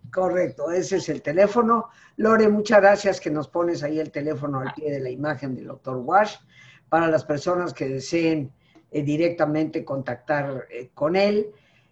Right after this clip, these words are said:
eh, yo altamente recomendable, por supuesto, adicionalmente, pues con su conocimiento de la acupuntura y su conocimiento de la homeopatía como médico especialista en ambos,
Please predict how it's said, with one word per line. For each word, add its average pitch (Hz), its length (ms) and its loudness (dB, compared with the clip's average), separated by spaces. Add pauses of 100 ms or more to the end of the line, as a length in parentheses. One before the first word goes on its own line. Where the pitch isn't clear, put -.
(120)
eh, 156 460 0
yo 185 380 6
altamente 175 640 0
recomendable, 170 680 2
por 160 160 -4
supuesto, 202 600 0
adicionalmente, 175 1120 -2 (340)
pues 151 160 -6
con - 140 -2
su 135 140 -6
conocimiento 156 760 -2
de 147 160 -2
la 139 120 -4
acupuntura 143 560 0
y 165 40 -2
su 139 140 -6
conocimiento 143 600 -4
de 139 100 -4
la 135 100 -4
homeopatía 135 680 -2
como 131 260 -6
médico 151 560 -2
especialista 131 680 -6
en 131 140 -4
ambos, 139 520 -6